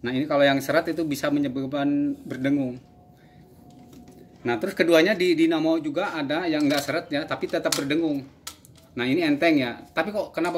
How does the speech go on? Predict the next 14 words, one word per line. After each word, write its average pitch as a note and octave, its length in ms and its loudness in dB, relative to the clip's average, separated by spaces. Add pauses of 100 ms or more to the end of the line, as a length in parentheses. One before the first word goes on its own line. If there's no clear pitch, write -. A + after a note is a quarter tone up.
berdengung? D#3+ 560 0 (560)
Nah, C3+ 100 0
biasanya C3 680 2
bosingnya C#3 560 0
ini - 80 -4
udah D#3+ 160 -2
kemakan D#3+ 480 0
ya. - 20 -8 (380)
Bosing B2+ 320 -2
apa D3 320 -4
asnya D#3+ 240 -6
udah D3 160 -4
kemakan C#3 400 -4
ya. C3 80 -10